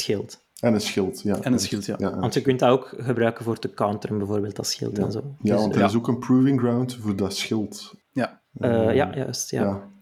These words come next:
Speaker 2: Moeilijk.
Speaker 3: En ik
Speaker 2: Daar heb ik,
Speaker 1: Eigenlijk
Speaker 2: daar heb ik
Speaker 1: rollen
Speaker 2: lang
Speaker 1: ook,
Speaker 2: zitten
Speaker 1: rollen.
Speaker 2: zweten.
Speaker 3: Ja, en dodge rolls.
Speaker 1: Ja.
Speaker 3: Ik weet niet, ja, de, de, het, het schittert een beetje in zijn simpliciteit ook, hè. Het is, het is niet zo complex, maar toch doet het er heel veel mee. En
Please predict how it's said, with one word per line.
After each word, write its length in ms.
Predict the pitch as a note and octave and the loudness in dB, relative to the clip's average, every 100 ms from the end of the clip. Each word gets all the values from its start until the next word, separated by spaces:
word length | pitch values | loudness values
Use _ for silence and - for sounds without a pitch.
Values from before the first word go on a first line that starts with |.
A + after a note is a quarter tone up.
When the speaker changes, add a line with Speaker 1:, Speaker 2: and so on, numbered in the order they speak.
| - | -4
Speaker 2:
Moeilijk. 280 | G#2+ C3+ G#2+ | 2 4 4
Speaker 3:
En 60 | C#3 | 4
ik 100 | G#2+ | 4
Speaker 2:
Daar 100 | A2+ | 4
heb 100 | B2+ | 4
ik, 60 | |
Speaker 1:
Eigenlijk 320 | D#3+ D3+ B2 C3+ | 4 6 6 8
Speaker 2:
daar 80 | |
heb 80 | F3+ | 8
ik 40 | A#3 | 8
Speaker 1:
rollen 120 | E3 | 8
Speaker 2:
lang 120 | A#2+ | 4
Speaker 1:
ook, 60 | - | 2
Speaker 2:
zitten 180 | B2 C3 | 2 4
Speaker 1:
rollen. 160 | - | 2
Speaker 2:
zweten. 220 | - F#2 - _ _ | -2 -10 -14 _ _
Speaker 3:
Ja, 220 | C3 - | -2 0
en 160 | C3+ A#2 | 0 2
dodge 220 | A#2 - A#2 | 0 -2 -2
rolls. 300 | G#2+ - - - - | -2 -4 -10 -16 -6
Speaker 1:
Ja. 100 | A2 - - - - | -6 -6 -16 -20 -6
Speaker 3:
Ik 140 | C#3 C#3 | 0 2
weet 160 | C#3 | 4
niet, 200 | D#3+ D#3+ | 4 4
ja, 180 | C#3 C#3+ | 6 6
de, 160 | C3 C3+ | 6 2
de, 260 | C3 - _ - | 0 0 _ -6
het, 480 | C3+ - - - - _ _ | -6 -2 -2 -2 -4 _ _
het 180 | - - | -4 -4
schittert 520 | - - - F3 E3+ | -4 -4 0 2 2
een 100 | E3 | 4
beetje 200 | D#3+ E3 | 4 6
in 60 | D#3+ | 6
zijn 140 | C3+ | 4
simpliciteit 580 | B2+ C#3+ C3 A#2+ C3 C3+ | 4 2 2 2 2 2
ook, 80 | A2+ | 2
hè. 60 | A#2+ | 2
Het 100 | B2 | 0
is, 100 | A#2 | 0
het 220 | B2 - | -2 0
is 140 | A#2+ | 0
niet 220 | C3 D#3 | 2 2
zo 220 | A2 D3 E3 | 4 2 4
complex, 720 | C3 A2 C3+ E3+ - - - _ _ _ _ _ - | 0 2 0 0 -4 -6 -12 _ _ _ _ _ 0
maar 240 | B2+ B2 | 2 4
toch 320 | E3 E3+ A#2+ | 2 2 0
doet 140 | G#2+ D3+ | 0 2
het 100 | D3 | 2
er 60 | |
heel 340 | G#2+ F#2 C3+ A#2 | 0 2 2 2
veel 300 | F#2+ B2 B2 | 2 2 4
mee. 240 | G#2 G2 | 2 0
En 400 | - C3+ C3+ - | 2 4 4 2